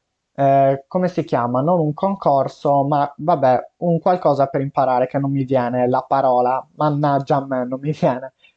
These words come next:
Comunque, stavano aprendo questa cosa per, eh, poter imparare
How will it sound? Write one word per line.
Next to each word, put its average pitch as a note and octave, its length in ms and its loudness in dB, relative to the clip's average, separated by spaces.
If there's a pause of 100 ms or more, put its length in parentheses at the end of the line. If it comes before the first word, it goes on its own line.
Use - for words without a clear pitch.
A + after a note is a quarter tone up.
(120)
Comunque, D3 580 0 (180)
stavano F#3 360 0
aprendo D3+ 640 2
questa F3+ 320 -2
cosa D3+ 380 2
per, D3 280 2
eh, C#3+ 340 4
poter D3 600 0
imparare E3 840 0